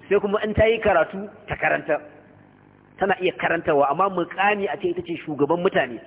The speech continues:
to, wannan haramun ne a addinin Allah. Ko mun juyawa zamani, wannan karatun ba zai juya ba.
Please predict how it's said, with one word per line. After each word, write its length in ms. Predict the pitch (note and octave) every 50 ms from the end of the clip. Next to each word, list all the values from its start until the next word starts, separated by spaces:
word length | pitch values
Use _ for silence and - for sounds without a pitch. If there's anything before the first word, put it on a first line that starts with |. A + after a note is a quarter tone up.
| - - - - - - - -
to, 80 | D3+
wannan 200 | D#3 F3+ F#3 F3
haramun 300 | D#3 D3 D3+ D#3 D3+ C#3
ne 80 | C3+ C#3+
a 40 | C3+ A#2+
addinin 240 | A#2 B2+ B2+ A#2+ A2+
Allah. 240 | A2+ A2+ G#2 F2+ - - - - - - - - - - - - - - - - - - - -
Ko 200 | - B3+ C#4 C#4 C#4+
mun 160 | D4+ C#4 B3+
juyawa 280 | C4+ C#4+ C4 A#3 A3+ A3
zamani, 300 | G#3+ A3+ A3+ G#3+ G3+ G3
wannan 160 | G#3+ G#3 G#3
karatun 220 | - D#3+ - F#3+ E3+
ba 60 | D#3
zai 100 | D#3 D#3
juya 200 | C3+ C3 D3 B2+ G#2
ba. 100 | F#2